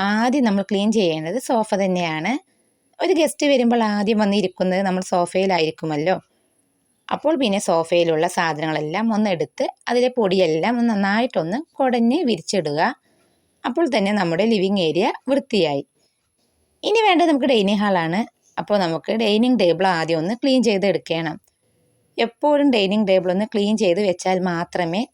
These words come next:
നമുക്കൊരു പോസിറ്റീവ് എനർജി ഫീൽ ചെയ്യുകയുള്ളൂ. അതുപോലെ തന്നെ ഒരു ഗസ്റ്റൊക്കെ വരുമ്പോൾ നമ്മൾ ഫുഡ് കൊടുക്കുന്നത് ഡൈനിങ് ടേബിൾ വെച്ചിട്ടായിരിക്കും. ടേബിളിൻ്റെ മുകളിൽ തന്നെ കുറേ കാര്യങ്ങൾ, കുറേ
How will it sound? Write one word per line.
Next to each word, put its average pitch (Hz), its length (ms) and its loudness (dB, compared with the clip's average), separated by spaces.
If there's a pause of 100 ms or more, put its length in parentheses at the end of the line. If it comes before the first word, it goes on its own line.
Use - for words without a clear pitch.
നമുക്കൊരു 185 400 -6
പോസിറ്റീവ് 269 600 -2
എനർജി 170 340 -4
ഫീൽ 165 260 -2
ചെയ്യുകയുള്ളൂ. 165 640 0 (840)
അതുപോലെ 285 320 2 (100)
തന്നെ 208 220 -2 (220)
ഒരു 202 160 0
ഗസ്റ്റൊക്കെ 196 560 -2
വരുമ്പോൾ 160 360 -2 (240)
നമ്മൾ 220 240 0
ഫുഡ് 208 360 0
കൊടുക്കുന്നത് 170 600 -2 (640)
ഡൈനിങ് 285 340 4
ടേബിൾ 214 280 2
വെച്ചിട്ടായിരിക്കും. 196 540 0
ടേബിളിൻ്റെ 262 500 4
മുകളിൽ 208 380 0
തന്നെ 185 220 0 (120)
കുറേ 214 180 0 (240)
കാര്യങ്ങൾ, 180 440 0 (180)
കുറേ 202 160 2